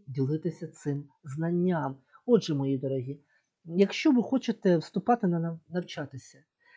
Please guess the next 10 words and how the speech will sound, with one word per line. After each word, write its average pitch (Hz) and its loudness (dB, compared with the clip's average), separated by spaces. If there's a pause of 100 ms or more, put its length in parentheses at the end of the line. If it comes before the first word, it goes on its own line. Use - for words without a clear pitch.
(160)
дуже 185 6
прекрасний 180 2
зараз 170 0 (340)
все - -4
рівно 180 0
в 196 2
нас 156 -4
іде 139 0
період 143 -2
астрологічно. 196 -2